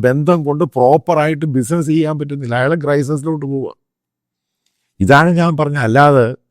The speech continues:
ഈ പറയുന്ന എൽ ഐ സിയുടെ പണം എടുത്ത് അങ്ങോട്ട് മറിച്ചു എന്നതിനെ പറ്റിയല്ല, അത് രണ്ടാമത്തെ സംഭവമാണ്. അത് ഗവൺമെന്റ് കാണിച്ച തെറ്റാണ്.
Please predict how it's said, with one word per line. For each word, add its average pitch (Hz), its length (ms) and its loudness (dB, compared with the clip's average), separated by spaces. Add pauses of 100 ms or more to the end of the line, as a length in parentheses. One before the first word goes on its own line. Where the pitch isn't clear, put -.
(580)
ഈ - 20 6 (200)
പറയുന്ന 135 320 0 (100)
എൽ 110 100 2 (120)
ഐ 160 120 8
സിയുടെ 151 320 2
പണം 131 280 0
എടുത്ത് 131 260 -2
അങ്ങോട്ട് 135 400 -4
മറിച്ചു 117 320 -4 (100)
എന്നതിനെ 139 380 -4
പറ്റിയല്ല, 127 420 -2
അത് 110 160 0
രണ്ടാമത്തെ 156 480 2 (160)
സംഭവമാണ്. 120 540 -2 (840)
അത് 190 100 10 (120)
ഗവൺമെന്റ് 165 520 4
കാണിച്ച 107 260 -8 (140)
തെറ്റാണ്. - 360 -16